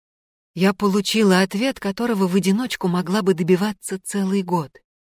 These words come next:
Да, именно этого я хочу.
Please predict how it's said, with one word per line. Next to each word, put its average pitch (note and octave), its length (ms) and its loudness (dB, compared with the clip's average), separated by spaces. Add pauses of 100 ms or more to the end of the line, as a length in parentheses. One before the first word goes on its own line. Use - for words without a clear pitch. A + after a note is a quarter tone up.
(440)
Да, G#3+ 500 0
именно G3+ 380 6
этого B3+ 340 2
я A#3+ 200 0
хочу. - 640 -12